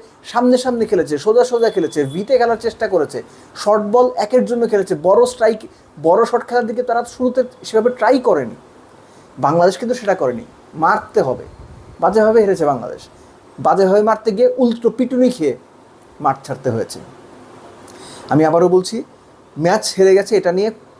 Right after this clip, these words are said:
কোনো অসুবিধা নাই, ম্যাচ হারতেই পারে, কিন্তু বাংলাদেশের মিডল অর্ডার, specially তিন চার পাঁচ ছয়, সরি, তিন চার পাঁচ ছয় না, চার পাঁচ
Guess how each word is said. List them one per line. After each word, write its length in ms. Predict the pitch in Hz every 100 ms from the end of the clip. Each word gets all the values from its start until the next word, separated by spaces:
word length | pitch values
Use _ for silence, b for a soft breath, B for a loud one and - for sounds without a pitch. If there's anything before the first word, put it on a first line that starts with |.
| -
কোনো 200 | 269 294
অসুবিধা 400 | 247 - 156 131
নাই, 100 | 131
ম্যাচ 240 | 151 151
হারতেই 280 | 139 139 -
পারে, 180 | - -
কিন্তু 180 | 160 175
বাংলাদেশের 520 | 185 190 196 190 220
মিডল 540 | 185 170 208 196 254
অর্ডার, 400 | 247 208 160 127 - _ b b b _ -
specially 500 | - 208 202 226 220 214
তিন 260 | 226 220 208
চার 300 | 226 208 202
পাঁচ 260 | 214 196 -
ছয়, 340 | - 165 143 - - 151 147 -
সরি, 240 | - 160 131 -
তিন 140 | 214
চার 140 | 208 214
পাঁচ 200 | 190 -
ছয় 100 | 151
না, 80 | 131 B B -
চার 200 | 214 202
পাঁচ 220 | 202 202